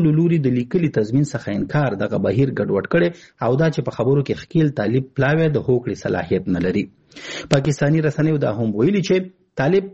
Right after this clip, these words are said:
پلاوي وړاندیز کړی چې اسلام آباد دې له پاکستاني طالبانو یعنی ټي ټي پي سره مخامخ خبرې وکړي، خو پاکستاني پلاوي دا غوښتنه رد کړې او ویلي دي چې دوی له یوې ترهګرې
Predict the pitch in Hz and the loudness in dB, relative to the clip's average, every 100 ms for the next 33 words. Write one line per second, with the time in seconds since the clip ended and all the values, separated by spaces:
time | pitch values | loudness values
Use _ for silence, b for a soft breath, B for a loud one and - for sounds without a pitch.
0 | - 151 160 170 156 135 123 190 - 160 | -4 -2 2 2 2 2 2 0 2 0
1 | 147 135 117 104 107 143 156 156 131 104 | 0 -2 -2 -2 0 0 0 0 0 -2
2 | - 113 127 135 98 98 123 147 110 101 | -4 0 0 0 -2 0 0 0 0 0
3 | 117 113 - 98 - 170 165 135 120 - | 0 0 -2 -6 -4 -2 0 0 0 -2
4 | 113 95 - 104 180 202 165 170 202 208 | -4 -4 -4 -2 2 2 0 0 0 -4
5 | B B - 135 135 151 175 170 175 151 | B B -2 -2 0 0 0 0 2 2
6 | 147 127 - 135 120 101 87 160 175 170 | 0 -2 -2 0 0 -2 -2 0 2 2
7 | 110 120 135 190 185 117 117 - 151 - | 2 2 2 2 0 -2 -2 0 -2 -2
8 | _ 131 127 202 156 117 107 110 98 127 | _ -4 2 2 2 2 0 -2 -2 0
9 | 151 | 0